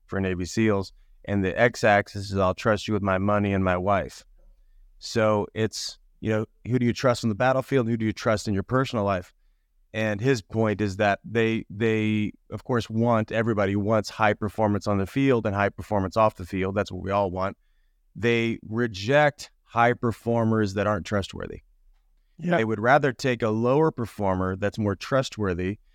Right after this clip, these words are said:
Speaker 1: than a high performer that's not trustworthy. And people say that in shorthand, people say, like, you know,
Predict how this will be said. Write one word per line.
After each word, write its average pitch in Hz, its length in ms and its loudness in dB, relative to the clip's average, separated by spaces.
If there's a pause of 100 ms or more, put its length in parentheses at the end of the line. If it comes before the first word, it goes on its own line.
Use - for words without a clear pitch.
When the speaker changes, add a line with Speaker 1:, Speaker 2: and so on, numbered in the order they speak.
(220)
Speaker 1:
than 107 180 2
a 101 80 2
high 117 200 4
performer 110 440 -2
that's 92 220 -8
not 127 200 2
trustworthy. 98 580 -8
And 104 100 -8
people 117 220 -2
say 123 280 0
that 110 240 0
in 117 120 0
shorthand, 131 480 -2
people 107 180 -6
say, 101 260 -2
like, 92 260 -2
you 107 60 0
know, 95 140 2